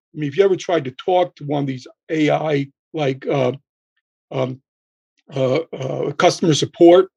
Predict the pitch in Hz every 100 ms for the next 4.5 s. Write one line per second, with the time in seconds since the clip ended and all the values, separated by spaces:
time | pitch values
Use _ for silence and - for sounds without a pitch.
0 | _ _ _ - 160 151 175 185 165 -
1 | 185 240 226 165 135 - - 214 202 160
2 | 123 117 156 151 214 202 190 170 - 185
3 | - 185 165 196 190 160 - 139 127 147
4 | 131 131 127 131